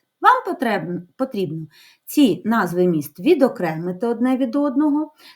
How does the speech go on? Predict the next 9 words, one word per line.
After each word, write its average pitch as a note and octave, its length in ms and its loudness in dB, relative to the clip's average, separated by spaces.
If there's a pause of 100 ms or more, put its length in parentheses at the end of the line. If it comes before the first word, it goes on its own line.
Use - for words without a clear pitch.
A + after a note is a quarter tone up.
(120)
та G#4 220 6
записати F#3 760 -2
їх E4 380 2 (360)
у G4 160 4
зошити. D3+ 800 -8 (280)
Підкреслити G#3 1000 2
при B3+ 220 -4
цьому D3+ 520 -4 (320)
букви, C4 640 -2